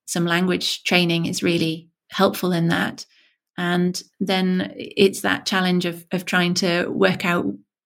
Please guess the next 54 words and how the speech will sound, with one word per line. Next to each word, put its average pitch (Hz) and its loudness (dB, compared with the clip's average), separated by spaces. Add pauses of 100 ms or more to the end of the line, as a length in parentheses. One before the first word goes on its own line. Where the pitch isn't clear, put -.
(640)
what 196 -2
it 175 -4
is 185 0
exactly 180 0
that 175 0
you're 175 0
interested 185 0
in. - 0
You - 0
know, - -4
what, - -8
what, - -12
what 180 -4
is 165 -2
it - -2 (360)
that - -8
you're, 170 0 (680)
that, 196 2
that 190 -2
really 170 0
gets 180 0
your 170 -2
passion? 180 0
Is 170 0
it - -2
that - 0
you 170 0
really 165 0
want 165 -4
to - -8
be 165 -6 (100)
like 180 0
me? 196 0
<laughs> 196 -8
You 233 2
really 208 0
want 196 -8
to - -18
be 185 0
looking 180 -2
at - -4
stories. 190 0
You're 180 -4
really 175 2
interested - -2
in 170 0
big 170 0
themes 180 0
like - -6
karma 180 0
and 165 -4
rebirth, 185 0
like 185 -6
Buddhahood, 180 -2